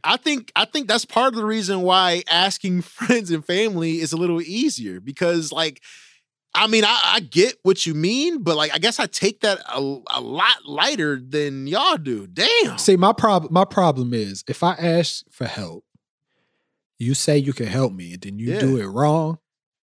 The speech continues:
Speaker 2: Like, you knew, you knew you couldn't do that.
Speaker 1: But what if they didn't know, though?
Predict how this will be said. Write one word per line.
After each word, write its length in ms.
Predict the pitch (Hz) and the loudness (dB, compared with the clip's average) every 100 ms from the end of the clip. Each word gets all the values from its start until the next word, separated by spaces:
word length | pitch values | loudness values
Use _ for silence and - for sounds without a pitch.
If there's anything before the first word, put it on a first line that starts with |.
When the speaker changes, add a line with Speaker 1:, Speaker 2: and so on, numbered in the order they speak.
| _ _ _ - | _ _ _ -2
Speaker 2:
Like, 220 | 143 - | 0 0
you 100 | 214 | 2
knew, 140 | 247 208 | 4 4
you 300 | 185 214 277 | 2 0 2
knew 100 | 220 | 2
you 160 | 127 | 0
couldn't 320 | 117 123 95 87 | -2 -6 -6 -12
do 140 | 87 | -16
that. 220 | 90 117 - _ _ _ _ _ | -14 -14 -16 _ _ _ _ _
Speaker 1:
But 100 | - | 0
what 80 | 208 | 2
if 60 | 240 | 2
they 140 | 247 | 0
didn't 340 | 196 185 160 110 | 0 -2 -2 -6
know, 200 | 92 73 | -12 -14
though? 360 | 80 82 90 | -16 -18 -18